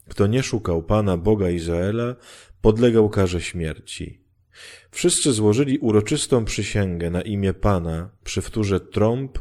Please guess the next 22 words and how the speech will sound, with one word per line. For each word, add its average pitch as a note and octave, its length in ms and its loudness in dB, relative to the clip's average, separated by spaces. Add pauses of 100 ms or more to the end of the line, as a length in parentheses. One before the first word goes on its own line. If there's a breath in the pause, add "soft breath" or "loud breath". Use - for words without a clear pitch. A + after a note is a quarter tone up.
(100)
rogów F#2+ 640 -2 (400 loud breath)
i A2 120 4
radosnych G#2 520 2
okrzyków. - 840 -8 (920)
Cały D3 320 4
lud B2 240 2
Judy F#2 480 0 (460 loud breath)
cieszył D3 320 2
się A2+ 160 0
z G#2 100 -4
przysięgi, E2 880 -4 (400)
ponieważ G#2 480 2
przysięgli G2 720 -4
całym A2 400 0
sercem A2 500 0
i F#2 80 -4
całą A2 460 -2
wolą, G#2 480 -2 (320 loud breath)
szukali F#2+ 640 0
Go, D#2 340 -8 (140)
a - 160 -8
On A#2 260 -2